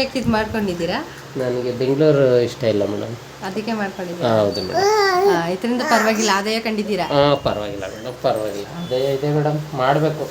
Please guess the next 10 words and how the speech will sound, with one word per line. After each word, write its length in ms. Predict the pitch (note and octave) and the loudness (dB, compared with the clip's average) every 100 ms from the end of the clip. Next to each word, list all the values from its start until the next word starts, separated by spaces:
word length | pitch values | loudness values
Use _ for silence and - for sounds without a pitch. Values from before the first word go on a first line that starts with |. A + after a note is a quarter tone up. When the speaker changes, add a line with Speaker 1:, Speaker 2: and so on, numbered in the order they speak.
| - | -4
Speaker 2:
ಕಷ್ಟ 240 | B2+ - D3 | -4 0 2
ಒಂದ್ 120 | C4+ A4+ | 4 6
ಸ್ವಲ್ಪ. 240 | C#5 A#4+ A4+ B4 C5 C5+ C5 | 6 6 6 4 2 0 4
Speaker 1:
ಹಾ. 100 | B4 A#4+ - - - | 4 4 0 -6 -4
Speaker 2:
ಮಾಡ್ಬೇಕು 440 | D3 F#3 E3 - - | 0 2 2 0 -8
ಮೇಡಮ್, 200 | - - | -8 -10
ಅಷ್ಟೇ. 920 | - - - - - - - - - G#3+ | -14 -14 -18 -18 -18 -18 -18 -10 -8 -4
Speaker 1:
ಹೌದಾ? 280 | G3+ F#3+ F#3+ G3 | -4 -2 -2 -2
ಮುಂದೆನೂ 280 | A#3 C4 C4+ | 0 2 4
ಕಂಟಿನ್ಯೂ 320 | B3 B3 C4 | 4 4 4